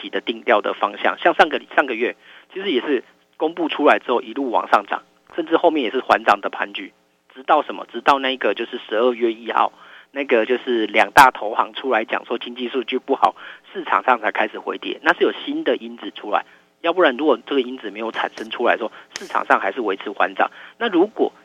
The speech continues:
在接下来公布的数据出来之后，你发现数据C P I变高的，C P I变高，你就可以联想到接下来联储会主席会讲的可能就会比较相对偏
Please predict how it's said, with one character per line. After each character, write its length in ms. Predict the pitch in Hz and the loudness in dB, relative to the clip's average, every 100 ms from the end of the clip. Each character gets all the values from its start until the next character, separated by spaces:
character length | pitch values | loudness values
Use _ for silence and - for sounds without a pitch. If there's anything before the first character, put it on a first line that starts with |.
| - | 0
在 140 | 175 | 2
接 160 | 175 165 | 4 6
下 100 | 151 | 6
来 140 | 92 | 4
公 160 | - 127 | 2 -2
布 160 | 139 | 0
的 80 | 110 | 0
数 180 | - 135 | -2 -8
据 220 | - 113 - | -10 -14 -14
出 220 | - 127 | -8 2
来 180 | 127 - - | 2 2 -2
之 120 | 107 | -12
后， 240 | 104 104 - _ _ - | -4 -4 -4 _ _ -20
你 120 | 120 | -4
发 220 | - 151 | 2 2
现 200 | - 127 | 2 -2
数 180 | - 139 | -2 -6
据 180 | 139 117 - - | -6 -8 -12 -12
C 80 | |
P 140 | 139 147 | -4 0
I 100 | 127 | 0
变 220 | 143 110 | 0 0
高 220 | - 104 | 2 0
的 120 | - - - - _ - | -2 -10 -16 -20 _ -16
，C 80 | 214 | 0
P 80 | |
I 60 | 233 | 0
变 240 | 240 208 | 2 2
高， 180 | 170 175 | 6 6
你 100 | 165 | 4
就 120 | 113 | -4
可 120 | 160 147 | 0 0
以 60 | |
联 200 | 110 117 | 0 -2
想 220 | - 101 | -4 -2
到 160 | 98 113 | 0 0
接 180 | - 131 | 0 0
下 120 | 151 | 4
来 180 | 95 - _ _ _ _ _ _ | 2 2 _ _ _ _ _ _
联 160 | 123 - | -10 -6
储 80 | |
会 120 | 117 123 | -4 -4
主 160 | 113 107 | -6 -12
席 200 | - - _ _ _ | -14 -14 _ _ _
会 140 | 185 - | -10 -6
讲 140 | 117 104 | -6 -4
的 140 | 101 98 - | -6 -6 -6
可 160 | - | -6
能 160 | 101 101 | -6 -6
就 120 | 135 | -4
会 60 | 135 | -4
比 80 | 104 | -2
较 120 | 113 | -2
相 120 | 110 | -2
对 120 | 113 | -6
偏 220 | 101 104 | -6 -8